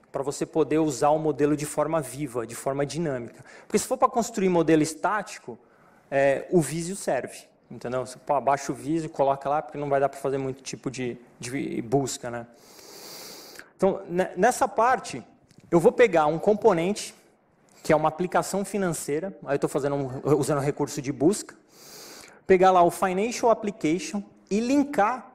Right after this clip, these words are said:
a capacidade de liquidação. Ou seja, eu vou dar, é, a capacidade de li-, liquidação é realizada por uma aplicação financeira.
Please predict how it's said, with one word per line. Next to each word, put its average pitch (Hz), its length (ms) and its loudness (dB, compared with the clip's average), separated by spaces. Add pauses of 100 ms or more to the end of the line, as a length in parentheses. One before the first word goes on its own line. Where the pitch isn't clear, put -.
(160)
a 180 120 0
capacidade 175 880 0
de 180 120 -2
liquidação. 180 760 -2 (280)
Ou 147 60 -6
seja, 139 260 -4
eu - 20 -4
vou 151 120 4
dar, - 280 0 (500)
é, 139 460 2
a 147 120 -2
capacidade 185 600 2
de 170 60 -6
li-, 170 160 -6
liquidação 190 680 2
é 202 100 4
realizada 202 1000 4 (440)
por 185 180 6
uma 185 200 2
aplicação 180 720 -4 (160)
financeira. 185 680 -2